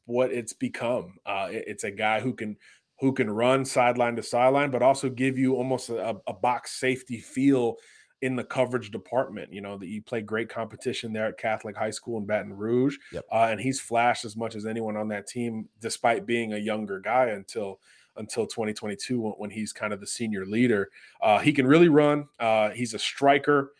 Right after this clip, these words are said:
Speaker 1: comfortable in coverage, as I said. Uh, again, just a lot of the modern linebacker traits that you look for, uh, and that you need i-, in this day and age. I think he can run with a running back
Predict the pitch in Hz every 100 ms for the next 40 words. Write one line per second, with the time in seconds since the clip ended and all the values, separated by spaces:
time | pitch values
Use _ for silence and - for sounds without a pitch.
0 | _ _ _ - - 143 147 139 139 135
1 | 135 143 131 131 117 110 107 104 - 127
2 | 120 120 110 98 107 117 113 127 120 123
3 | 123 139 143 123 117 110 120 123 117 110
4 | 113 107 - 107 - 110 104 95 - _
5 | _ _ - 113 107 117 107 135 - 110
6 | 104 104 107 107 123 131 - 123 127 139
7 | 117 90 - 107 107 113 104 113 107 104
8 | 107 101 104 113 104 117 113 104 110 113
9 | 98 101 110 123 127 120 120